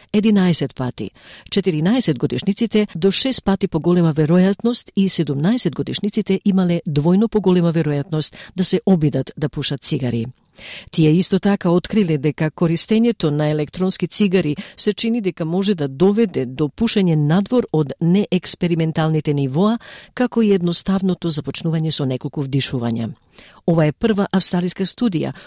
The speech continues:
која ја анализира врската помеѓу употребата на цигарите со испарување кај адолесцентите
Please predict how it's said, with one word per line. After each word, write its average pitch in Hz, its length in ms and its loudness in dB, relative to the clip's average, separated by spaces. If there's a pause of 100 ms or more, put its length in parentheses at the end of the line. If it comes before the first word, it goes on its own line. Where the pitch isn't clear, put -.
која 151 240 4
ја 147 240 0
анализира 151 600 0
врската 214 440 -2
помеѓу 135 380 -2
употребата 175 560 -2
на 214 80 0
цигарите 165 580 -2
со 165 120 -6
испарување 151 640 -2 (320)
кај 147 300 0
адолесцентите 196 960 0